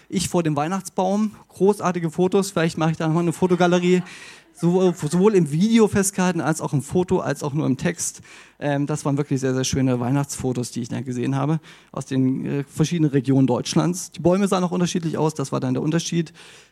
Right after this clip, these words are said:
Ähm, aber das war so das, äh, prägendste Posting auch über die Weihnachtsfeiertage und natürlich dann über Neujahr. Ähm, aber wie aktiv sind sie eigentlich? Und das hat mich dann sehr überrascht, was dann rauskam, weil ich das nicht erwartet hätte. Sechsundachtzig Prozent der M D Bs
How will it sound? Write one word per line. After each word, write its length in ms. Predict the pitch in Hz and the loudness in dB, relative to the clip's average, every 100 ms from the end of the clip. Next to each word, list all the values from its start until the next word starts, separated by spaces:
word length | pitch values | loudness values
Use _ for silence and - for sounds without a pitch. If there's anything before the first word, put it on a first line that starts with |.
| _ | _
Ähm, 300 | - 147 143 | -4 -2 -2
aber 180 | 131 135 | -4 -6
das 180 | 131 - | -6 -4
war 100 | 127 | -2
so 100 | 131 | 0
das, 220 | 127 - | -2 -2
äh, 140 | 123 | -6
prägendste 640 | 131 - 135 131 - 131 123 | -6 -4 -2 -4 -2 -4 -4
Posting 540 | - 139 135 - 120 | -6 -2 -2 -4 -6
auch 260 | 110 113 - | -4 -6 -6
über 180 | - 127 | -8 -6
die 140 | 131 | -6
Weihnachtsfeiertage 800 | 110 123 - - 131 - 123 135 | -6 -8 -8 -8 -6 -4 -4 -2
und 100 | 135 | -4
natürlich 320 | 127 - 123 | -6 -8 -8
dann 120 | 127 | -8
über 220 | 123 127 | -8 -8
Neujahr. 480 | 120 127 156 196 214 - _ - _ - | -6 -4 -4 -6 -8 -14 _ -20 _ -4
Ähm, 580 | 175 190 190 190 190 180 _ _ - _ | 0 0 0 -2 -4 -8 _ _ -20 _
aber 200 | - 160 | -4 0
wie 80 | 160 | 0
aktiv 340 | 135 - 202 | -2 -2 -4
sind 200 | - 220 | 0 0
sie 100 | - | 0
eigentlich? 240 | 113 196 165 | -2 -2 0
Und 80 | 156 | -2
das 160 | 180 | 0
hat 80 | 196 | -2
mich 100 | 185 | -2
dann 160 | 190 170 | 0 2
sehr 120 | 170 | 2
überrascht, 400 | 156 143 185 - | 2 0 -2 -2
was 120 | 175 | 0
dann 120 | 147 | -2
rauskam, 560 | 131 156 196 - 165 180 - - _ | -2 -4 -4 -6 -4 -4 -8 -20 _
weil 120 | 151 | -4
ich 80 | 151 | -2
das 160 | 170 180 | -2 -2
nicht 120 | 160 | -2
erwartet 380 | 139 147 160 135 | -2 -2 -4 -6
hätte. 320 | - 127 147 _ _ _ | -8 -10 -14 _ _ _
Sechsundachtzig 680 | _ 165 - - 180 - 170 | _ -6 -4 -2 -2 -2 -6
Prozent 560 | 151 - 160 180 - 147 | -6 -2 -2 -2 -6 -8
der 80 | |
M 100 | 151 | -4
D 100 | 143 | -4
Bs 400 | 135 147 156 - | -2 -2 -2 -8